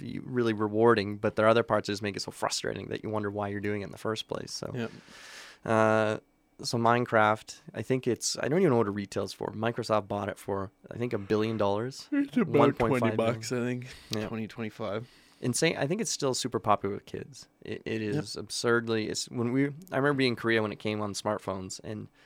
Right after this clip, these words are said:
Speaker 1: it was like you blinked and
Speaker 2: How,
Speaker 1: every kid had it.
Speaker 2: how do you even play that Pocket
Speaker 1: No idea.
Speaker 2: Edition? It was so bad.
Speaker 1: No idea.
Speaker 2: Yeah, touch, touch, touch,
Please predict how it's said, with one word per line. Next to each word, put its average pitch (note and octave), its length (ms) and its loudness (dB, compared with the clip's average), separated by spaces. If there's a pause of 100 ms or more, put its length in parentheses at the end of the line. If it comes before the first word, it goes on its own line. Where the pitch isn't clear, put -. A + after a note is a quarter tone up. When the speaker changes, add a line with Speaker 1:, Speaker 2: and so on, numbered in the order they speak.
(420)
Speaker 1:
it G2+ 80 -2
was G2 140 0
like G2+ 180 -4
you A2 60 4
blinked A#2+ 340 2
and - 180 -4
Speaker 2:
How, C3+ 120 4
Speaker 1:
every B2 260 4
kid A#2 220 2
had G2+ 240 0
it. F#2+ 80 -2
Speaker 2:
how C4+ 260 -4
do - 160 -16
you B3+ 160 -6
even F3+ 400 -2
play B2 300 0
that A#2 240 0
Pocket A2+ 240 0
Speaker 1:
No A#2 180 8
idea. A2+ 280 4
Speaker 2:
Edition? - 120 -6
It G#2+ 80 -8
was A#2+ 140 -6
so - 280 -2
bad. E2+ 480 0
Speaker 1:
No A#2+ 720 2
idea. C2+ 680 -6
Speaker 2:
Yeah, - 60 -10 (100)
touch, - 260 -8
touch, - 200 -12
touch, - 120 -16